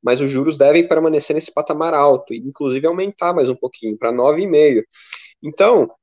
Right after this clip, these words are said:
pensando aí numa alocação super simples, né, de renda fixa, vendo simplesmente, né, o efeito dos juros, seria aí um, uma rentabilidade de aproximadamente nove, nove e meio por cento,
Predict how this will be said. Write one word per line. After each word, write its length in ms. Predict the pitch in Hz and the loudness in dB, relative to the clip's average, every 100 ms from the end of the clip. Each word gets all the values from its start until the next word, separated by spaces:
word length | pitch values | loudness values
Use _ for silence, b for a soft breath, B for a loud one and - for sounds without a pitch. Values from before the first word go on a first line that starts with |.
| _ _ | _ _
pensando 340 | 175 175 196 185 | -2 0 0 4
aí 100 | 170 | 4
numa 320 | 170 156 151 | 2 -2 0
alocação 760 | 156 156 - - 139 127 110 - _ _ | 0 -2 -8 -6 -4 -4 -6 -10 _ _
super 380 | - 175 208 | -10 -6 -4
simples, 640 | - - 160 175 170 113 123 | -6 -4 -4 -4 -6 -8 0
né, 160 | 127 | 0
de 160 | 117 117 | 0 -2
renda 260 | 135 139 113 | -2 -2 -4
fixa, 560 | - 151 175 - 113 - | -8 -10 -6 -4 -4 0
vendo 240 | 127 135 | 0 0
simplesmente, 640 | 131 - 247 175 139 151 139 | -6 -12 -10 -4 -2 -2 -2
né, 80 | 135 | -4
o 60 | |
efeito 320 | 117 - 127 _ | -2 -4 -8 _
dos 160 | 120 110 | -12 -4
juros, 480 | 143 202 139 - B B B 143 | 0 0 -2 -6 B B B -10
seria 260 | - 143 170 170 | -6 -2 0 0
aí 160 | 165 175 | 0 0
um, 400 | 175 170 143 143 | -2 -2 -4 -4
uma 120 | 139 | -4
rentabilidade 640 | 165 160 147 139 139 151 | -4 -4 -4 0 2 2
de 80 | 151 | 2
aproximadamente 1000 | 151 165 165 165 147 123 156 202 - 131 | -2 -2 -2 0 0 -2 -4 -4 -8 -4
nove, 400 | 127 156 170 131 | 0 0 0 0
nove 200 | 139 147 | -2 0
e 20 | |
meio 200 | 139 156 | -2 -2
por 140 | - - | -4 -8
cento, 640 | - 151 170 185 131 | -2 0 0 -2 -6